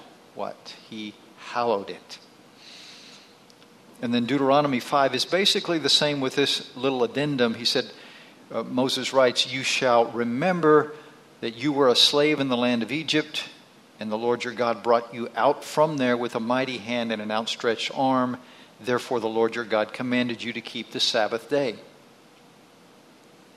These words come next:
So in comparison there, notice that the observance of the command is about the same, but the reason for remembering the Sabbath is different. In Exodus,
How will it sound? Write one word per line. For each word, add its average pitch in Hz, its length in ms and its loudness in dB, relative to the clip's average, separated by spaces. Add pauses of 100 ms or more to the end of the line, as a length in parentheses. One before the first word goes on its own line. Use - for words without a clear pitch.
(460)
So 135 160 0
in 117 80 0
comparison 147 640 -2
there, 117 120 2
notice 156 360 4
that 131 160 0
the 127 100 -4
observance 135 480 2
of 123 140 0
the 117 60 -4
command 120 440 -4
is 127 160 -8
about 120 260 2
the 143 80 0
same, 139 460 2 (720)
but 139 100 -4
the 143 80 2
reason 156 500 0
for 135 160 0
remembering 117 480 0
the 107 80 -4
Sabbath 117 420 -2
is 107 120 0
different. 120 360 0 (560)
In 92 120 -12
Exodus, 147 680 0